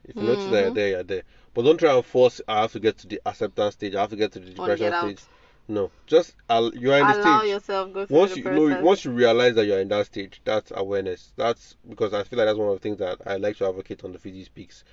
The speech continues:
Speaker 1: which is that you have better self-awareness. Know where you are at every point in time. If you're,
Speaker 2: Mm-hmm.
Speaker 1: if you're
Speaker 2: It
Speaker 1: not
Speaker 2: helps.
Speaker 1: good, know you're not good. Like,
Speaker 2: Yeah.
Speaker 1: "I'm not good right now." You know, understand that you are human and it's okay.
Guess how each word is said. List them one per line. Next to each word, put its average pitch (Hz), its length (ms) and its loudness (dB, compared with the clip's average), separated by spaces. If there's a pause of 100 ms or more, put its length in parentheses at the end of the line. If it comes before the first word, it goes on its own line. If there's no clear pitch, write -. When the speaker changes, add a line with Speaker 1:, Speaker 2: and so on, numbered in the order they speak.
(280)
Speaker 1:
which 98 180 -12
is 90 160 -14
that 90 180 -4
you 95 60 -12
have 98 200 -6
better 95 240 -4
self-awareness. 92 800 -10
Know 107 180 -2
where 104 180 0
you 98 160 -4
are 95 120 -2
at - 120 -12
every 92 160 -10
point 90 280 -12
in 90 100 -16
time. 185 260 -6
If 220 200 -4
you're, 98 180 -4
Speaker 2:
Mm-hmm. 381 40 -6 (440)
Speaker 1:
if - 80 -16
you're 104 100 0
Speaker 2:
It 113 40 2
Speaker 1:
not 127 100 8 (160)
Speaker 2:
helps. 117 240 -2
Speaker 1:
good, - 420 -16
know 156 160 8
you're 127 160 6
not 110 180 2
good. 104 200 -8 (160)
Like, 214 160 2
Speaker 2:
Yeah. 190 180 4
Speaker 1:
"I'm 175 100 -2
not 123 120 8
good 110 240 -4
right 95 160 -2
now." 90 240 -10 (160)
You 123 80 -12
know, 117 160 -2
understand 127 560 2
that 107 80 0
you 104 140 -2
are 98 120 -2
human 113 400 0
and 98 100 -4
it's 98 160 -8
okay. 110 440 -6